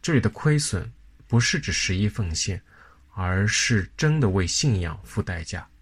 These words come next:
在初代教会有这样一群希伯来基督徒，他们是信了耶稣的利未祭司。因为信耶稣的缘故，犹太公会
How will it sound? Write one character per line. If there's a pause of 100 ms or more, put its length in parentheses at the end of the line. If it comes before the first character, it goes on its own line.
(720)
在
初
代
教
会
有
这
样
一
群
希
伯
来
基
督
徒， (480)
他
们
是
信
了
耶
稣
的 (340)
利
未
祭
司。 (920)
因
为
信
耶
稣
的
缘
故， (640)
犹
太
公
会